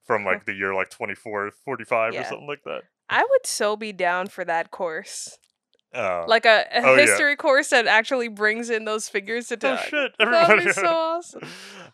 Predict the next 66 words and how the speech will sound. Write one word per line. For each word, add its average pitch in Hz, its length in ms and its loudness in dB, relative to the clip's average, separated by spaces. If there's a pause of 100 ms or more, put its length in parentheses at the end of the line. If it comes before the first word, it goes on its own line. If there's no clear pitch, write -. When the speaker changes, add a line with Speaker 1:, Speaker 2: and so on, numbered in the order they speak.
Speaker 1:
All 127 120 2
right, 120 120 0
so 127 140 -4
I 120 60 0
kind 151 220 -6
of, 135 100 -2 (140)
I 135 120 0
kind - 180 0
of - 60 -12
broke 127 180 -4
free 131 160 -4
of 110 80 -4
our 107 100 0
structure - 360 -6
a 107 60 -2
little 104 140 -4
bit, 104 160 -6
though. 107 180 0
So 110 320 -2 (440)
I 120 120 6
know 131 260 8
it 127 120 2 (100)
went 123 180 0
pretty 120 160 -2
fast, 113 460 2
but 104 280 -2 (600)
did 120 120 -12
you 135 80 -6
have 123 120 0 (100)
any 127 200 0
expectations 113 720 -4
with 104 120 -12
the 107 80 -10
sequel 113 440 -8
right 101 120 0
before 107 220 -14
we 98 60 -8
put 98 180 -8
it 90 80 -10
on? 92 140 -2
I 127 40 4
know 151 80 2
we 135 80 -2
watched 120 180 2
them 107 100 -16
back 98 160 -2
to 98 80 -14
back, 87 320 -6
but, 101 100 -12
like, 139 140 -8
Speaker 2:
Yeah. 185 340 -8 (240)
Speaker 1:
like, 247 140 6
Speaker 2:
I 311 200 0
Speaker 1:
what - 100 2
did 151 120 0
you 151 80 -4
think 127 500 -4
the 110 200 -10
sequel 101 260 -8
was 92 120 -8
gonna 87 180 -8
be? 90 220 -16 (120)
Speaker 2:
I 226 240 -8
think 339 180 -10
I 311 80 -6
was 254 320 -8